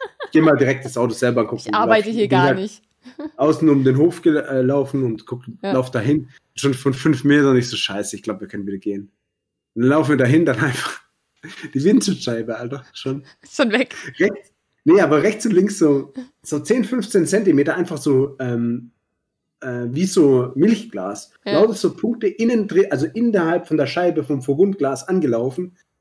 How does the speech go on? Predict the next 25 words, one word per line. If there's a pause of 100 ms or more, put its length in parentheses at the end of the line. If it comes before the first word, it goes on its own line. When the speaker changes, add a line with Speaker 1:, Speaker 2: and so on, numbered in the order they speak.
(180)
Speaker 1:
dass
du
nicht
durchgucken
kannst.
Zehn,
fünfzehn
Zentimeter
von
beiden
Seiten.
Speaker 2:
Was? (420)
Speaker 1:
Komplett
hoch. (600)
Und
die,
die
Scheinwerfer
total
trüb
und
so
nicht
so,
aber,